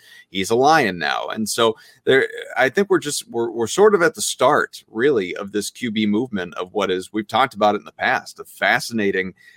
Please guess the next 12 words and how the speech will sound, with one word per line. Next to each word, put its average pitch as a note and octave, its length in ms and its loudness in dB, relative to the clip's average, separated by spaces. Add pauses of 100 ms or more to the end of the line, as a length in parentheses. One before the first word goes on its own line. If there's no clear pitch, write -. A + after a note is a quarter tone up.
(140)
offseason G#2+ 540 0
ahead A2 240 0
here F#2+ 220 -4
in F#2 60 -8
the F#2+ 120 -4
N F#2 80 0
F F2 180 -4
L. G#2+ 300 2
Now, F#2 300 0
I G#2 120 0
don't A2+ 220 -2
think B2+ 480 -4